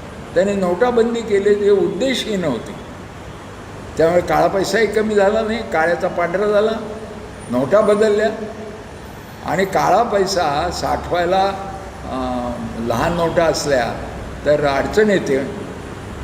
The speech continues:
तुम-, तुम्ही दोन हजार काढल्यावर ती काळा पैसा साठवायला तर सोपं झालं आणि जुन्या नोटांना वाळवी लागली असती तर नव्या नोटा करकरीत त्यांना बदलून दिली. याच्या पलीकडे काय केलं?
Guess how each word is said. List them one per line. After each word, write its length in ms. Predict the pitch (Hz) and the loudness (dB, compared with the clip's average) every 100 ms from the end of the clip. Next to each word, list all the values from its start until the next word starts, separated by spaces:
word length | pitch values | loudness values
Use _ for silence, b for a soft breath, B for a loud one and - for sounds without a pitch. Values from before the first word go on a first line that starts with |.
| - | -8
तुम-, 220 | 170 175 | -6 0
तुम्ही 180 | 196 196 | 2 4
दोन 280 | 180 180 190 | 4 4 4
हजार 260 | 190 208 | 4 4
काढल्यावर 420 | 202 196 190 208 202 | 4 2 2 2 0
ती 140 | 196 | -4
काळा 300 | 196 180 196 | 2 4 4
पैसा 300 | 196 196 196 196 | 2 0 -2 -2
साठवायला 440 | 170 160 180 208 202 | -2 0 2 2 2
तर 80 | 214 | 0
सोपं 340 | 208 254 254 | 2 2 4
झालं 240 | 202 135 165 - - - - - | 4 2 -4 -8 -12 -12 -14 -8
आणि 220 | 123 156 190 | -2 0 0
जुन्या 520 | 151 170 208 202 185 - - - | 0 2 4 2 0 -4 -8 0
नोटांना 440 | 151 160 190 202 | 2 4 4 4
वाळवी 440 | 196 170 170 180 196 | 4 4 4 4 6
लागली 300 | 190 190 196 | 4 4 4
असती 420 | 180 185 170 160 | 4 0 -4 -4
तर 100 | 202 | -2
नव्या 240 | 208 247 | -2 -2
नोटा 300 | 226 202 202 | -2 -2 -2
करकरीत 460 | 196 185 165 202 196 | -2 0 0 -2 -2
त्यांना 260 | 196 180 165 | -2 -2 -2
बदलून 380 | 151 143 139 | -4 -2 -4
दिली. 180 | 123 131 | -6 -6
याच्या 240 | 139 147 202 | -6 -2 -2
पलीकडे 400 | 214 220 240 247 | 0 2 2 2
काय 180 | 220 | 0
केलं? 220 | - - | -2 -4